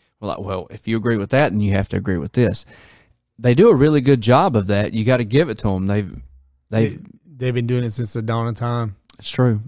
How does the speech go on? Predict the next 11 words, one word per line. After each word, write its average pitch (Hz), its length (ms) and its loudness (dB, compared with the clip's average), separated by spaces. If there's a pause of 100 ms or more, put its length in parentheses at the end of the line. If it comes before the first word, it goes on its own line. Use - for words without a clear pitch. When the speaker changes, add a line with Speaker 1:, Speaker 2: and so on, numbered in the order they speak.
Speaker 1:
And 101 160 0
it's, - 320 -4 (240)
you 98 140 -4
know, 85 80 -2
absolutely 101 640 -2
shitty, 95 500 -2
and 92 100 0
they're 90 80 -2
criminals. 107 720 -2
But, 92 300 -4
um, 95 400 -2